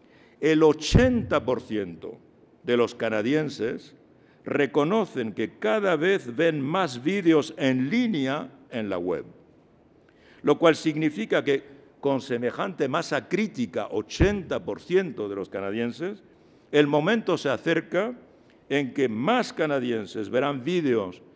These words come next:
y programas audiovisuales en línea que en la televisión. Todos estos cambios no se, no se producen únicamente allá en países lejanos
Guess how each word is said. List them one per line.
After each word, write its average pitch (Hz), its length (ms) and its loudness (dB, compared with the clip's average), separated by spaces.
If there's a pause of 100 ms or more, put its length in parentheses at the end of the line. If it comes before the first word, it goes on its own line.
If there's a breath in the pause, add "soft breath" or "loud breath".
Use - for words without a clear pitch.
(120 loud breath)
y 131 100 0
programas 120 800 0
audiovisuales 113 920 -4
en 120 280 -4
línea 147 480 -2 (760)
que 143 260 0
en 110 160 -6
la 98 140 -6
televisión. 80 540 -10 (2000 soft breath)
Todos 220 480 4
estos 165 420 -2
cambios 143 840 -2 (800)
no 202 240 0
se, 180 200 -2 (200)
no 160 180 -2
se 202 180 -4
producen 160 560 2
únicamente 147 800 2
allá 131 380 4
en 120 100 -2
países 117 460 0
lejanos 107 560 -4